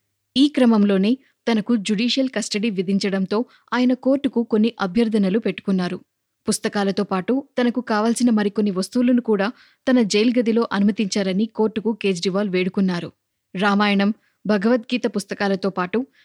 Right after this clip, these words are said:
జర్నలిస్ట్ నీరజా చౌదరి రాసిన How Prime Ministers Decide వంటి పుస్తకాలను జైల్లో అందుబాటులో ఉంచాలని కోరారు. తెలంగాణలో ఉన్న రాములోరి భక్తులకు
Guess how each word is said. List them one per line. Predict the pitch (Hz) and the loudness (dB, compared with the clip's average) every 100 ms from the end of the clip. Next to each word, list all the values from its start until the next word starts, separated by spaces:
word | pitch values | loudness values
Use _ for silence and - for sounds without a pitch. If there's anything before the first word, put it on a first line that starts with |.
| - | -6
జర్నలిస్ట్ | 190 254 269 262 - | 2 4 4 2 0
నీరజా | 214 214 220 220 | 2 2 0 -2
చౌదరి | 208 196 208 | -2 0 0
రాసిన | 190 190 196 190 220 _ _ _ _ - | 0 -2 -2 -4 -6 _ _ _ _ 2
How | 269 | 4
Prime | 277 240 240 262 | 4 2 6 8
Ministers | 247 247 - 233 - | 8 4 2 -2 0
Decide | 190 - 202 180 - - | -4 0 -2 -2 -6 -4
వంటి | 214 202 | -2 -2
పుస్తకాలను | - 202 208 208 190 185 220 _ _ - | -4 -6 -6 -2 -2 -2 -4 _ _ -4
జైల్లో | 185 254 269 - | 0 4 4 2
అందుబాటులో | 202 190 202 202 202 | 0 0 -2 -2 0
ఉంచాలని | 196 196 185 190 | 0 -2 -2 -2
కోరారు. | 220 196 185 180 180 _ _ _ _ _ _ _ _ _ _ - | -2 -2 -2 -4 -8 _ _ _ _ _ _ _ _ _ _ -2
తెలంగాణలో | 233 240 226 220 220 | 2 2 2 0 0
ఉన్న | 220 214 220 | 0 -2 -2
రాములోరి | 226 196 214 240 247 247 | -2 -2 -2 0 0 -2
భక్తులకు | 202 190 214 202 233 | -4 -8 -6 -6 -2